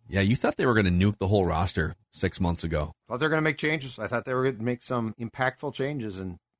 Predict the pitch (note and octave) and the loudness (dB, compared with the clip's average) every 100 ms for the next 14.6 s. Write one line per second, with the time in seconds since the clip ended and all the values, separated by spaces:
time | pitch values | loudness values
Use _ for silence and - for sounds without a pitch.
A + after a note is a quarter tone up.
0 | _ _ _ F2 G#2+ E3+ A3+ _ A#2 D3 | _ _ _ -12 -8 -8 -10 _ -4 0
1 | A3 - G#4+ - - - F#2+ A2 C3+ C3 | 2 2 2 0 0 0 2 4 4 4
2 | C3 C3+ C3+ - - C#3+ - _ _ _ | 2 2 0 0 0 0 -6 _ _ _
3 | _ _ _ _ _ _ _ _ _ _ | _ _ _ _ _ _ _ _ _ _
4 | _ _ _ _ _ _ - B2+ C#3+ - | _ _ _ _ _ _ -6 -2 0 -2
5 | D3 C3 B2+ B2+ A#2+ A#2+ _ _ B2 C#3 | -6 -4 2 2 0 -6 _ _ 0 2
6 | D#3 D#3 D3+ D3 A#2+ B2+ C#3 B2 B2 B2+ | 2 0 -2 -2 2 6 6 4 -4 -4
7 | G#2 B2 C3 - - - - G#2+ A#2 C3 | 0 0 0 -4 -14 -16 -10 -6 -4 -6
8 | A2+ A#2 A2+ A2 - G2 G#2 A2+ A#2+ A2+ | -6 -4 -4 -6 -12 -6 0 2 2 -2
9 | - _ _ G#2 F2+ G2 A2+ A2+ A2 - | -6 _ _ -12 -8 -4 -2 -2 -4 -6
10 | G2+ G#2+ - G#2+ G2 F#2+ G2+ G2 F#2+ _ | -6 -6 -8 -8 -8 -8 -6 -6 -8 _
11 | _ _ _ _ F2+ F#2+ F#2 F2+ F2+ - | _ _ _ _ -6 -4 -2 -4 -8 -12
12 | _ A#2+ G#2+ F#2+ - - A2+ G#2 G2+ G#2+ | _ -6 -6 -8 -16 -4 -2 -2 -4 -8
13 | - - A2+ A2+ C3 B2+ - A#2 G2+ F2 | -20 -10 -8 -4 -2 -2 -2 -4 -4 -2
14 | A#2 A#2+ - C3+ A3 | -2 -2 0 0 0